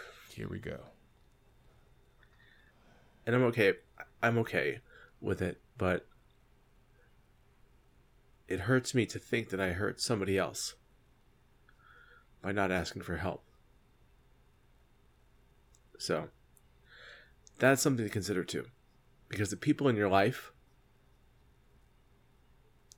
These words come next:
Speaker 2: whether they're your spouse, family, your own kids, friends,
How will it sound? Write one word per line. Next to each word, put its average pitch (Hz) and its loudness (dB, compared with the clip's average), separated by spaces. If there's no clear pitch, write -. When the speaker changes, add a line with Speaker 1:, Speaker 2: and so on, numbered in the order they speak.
Speaker 2:
whether 90 0
they're 90 2
your 90 -2
spouse, 98 2
family, 98 0
your 101 -2
own 101 -2
kids, 98 0
friends, 95 -4